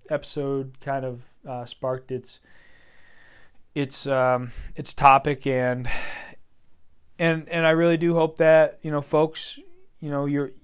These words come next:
you know, you can, you can lead a horse to water, but you can't make it drink it, you know. The, so, so how we change is from within, but how do we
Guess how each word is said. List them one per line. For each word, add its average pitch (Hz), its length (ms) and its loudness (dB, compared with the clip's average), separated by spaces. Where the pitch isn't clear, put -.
you 156 100 -8
know, 147 60 -6
you 147 100 -4
can, 143 320 -6
you 139 80 -6
can 139 240 -8
lead 147 140 -2
a 151 60 0
horse 151 240 -2
to 147 80 -2
water, 156 280 2
but 143 120 -4
you 131 100 -4
can't 147 220 -6
make 135 180 -4
it 135 100 -6
drink 147 300 -4
it, 127 120 -6
you 131 80 -10
know. 127 180 -6
The, 127 80 -8
so, 135 420 -6
so 135 340 -6
how 160 200 4
we 196 140 0
change 180 400 -2
is 156 100 -6
from 156 220 -4
within, 131 580 -4
but 139 360 2
how 147 260 0
do 151 140 -2
we 143 400 -2